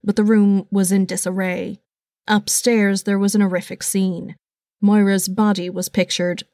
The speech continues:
half covered with a decorative blanket, and there were signs of a struggle.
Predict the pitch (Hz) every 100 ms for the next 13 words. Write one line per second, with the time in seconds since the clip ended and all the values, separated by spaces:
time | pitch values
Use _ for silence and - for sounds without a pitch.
0 | - 220 214 - - 190 175 - 180 185
1 | 185 175 - 175 160 - 190 196 190 -
2 | - - - 196 196 190 196 - 214 196
3 | 208 208 202 - - 180 226 - 185